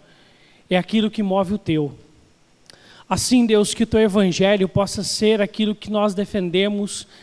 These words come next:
aquilo que nós vivemos, e se necessário for, Deus, que nós possamos morrer pelo evangelho.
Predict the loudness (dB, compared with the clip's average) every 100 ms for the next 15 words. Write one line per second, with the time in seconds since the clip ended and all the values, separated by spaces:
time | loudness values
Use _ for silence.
0 | -20 -4 -4 0 0 0 0 0 0 -2
1 | -2 0 0 0 -4 -6 -12 -20 -12 -4
2 | -2 0 0 -2 -4 0 4 4 2 2
3 | 2 2 0 -2 -2 -2 -2 -4 -2 -2
4 | 0 -2 -4 -12 -20 -20 -8 2 4 4
5 | 4 4 2 0 -4 -2 -6 -8 -10 -14
6 | -18